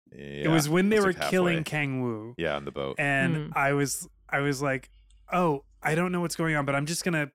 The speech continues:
Speaker 2: I'm just gonna sit and watch this
Speaker 1: <laughs>
Speaker 2: and I'll, I'll retain it and, and everything." I could not have been more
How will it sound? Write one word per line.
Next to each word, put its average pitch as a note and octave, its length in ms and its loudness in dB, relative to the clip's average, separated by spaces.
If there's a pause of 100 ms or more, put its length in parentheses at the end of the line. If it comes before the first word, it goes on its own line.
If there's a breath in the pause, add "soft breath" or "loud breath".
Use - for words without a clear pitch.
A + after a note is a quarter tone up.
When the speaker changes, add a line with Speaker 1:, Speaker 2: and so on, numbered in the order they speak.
(140)
Speaker 2:
I'm D3 140 -8
just F#3 180 -4
gonna E3 140 0
sit D#3+ 160 -4
and C#3+ 100 -8
watch C3 240 -4
this B2+ 400 0
Speaker 1:
<laughs> - 300 -2
Speaker 2:
and D3 100 0
I'll, C#3+ 340 2
I'll C#3 280 2
retain C3 460 -2
it B2 260 -2
and, B2+ 240 -10
and C#3 160 -4
everything." B2 380 -2 (640 loud breath)
I G3 260 6
could G#3+ 280 0
not D3+ 260 4
have D3 140 2
been C#3+ 220 2
more B2+ 500 0